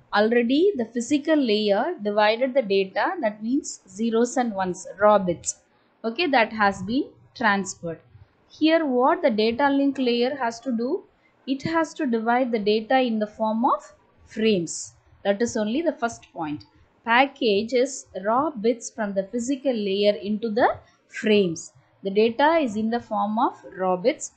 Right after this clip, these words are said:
It is going to be divided in the f-, form of frames.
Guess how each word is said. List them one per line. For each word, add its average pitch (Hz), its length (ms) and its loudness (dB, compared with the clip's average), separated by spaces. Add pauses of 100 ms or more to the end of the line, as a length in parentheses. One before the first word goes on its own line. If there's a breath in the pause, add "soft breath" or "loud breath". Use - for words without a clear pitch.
(220)
It 214 140 -2
is 214 140 2
going 247 380 2
to 320 60 -2
be 285 120 0
divided 220 600 0
in 208 140 -4
the 190 80 -6
f-, 196 420 -10
form 202 260 -2
of 349 260 0 (240)
frames. 196 640 -2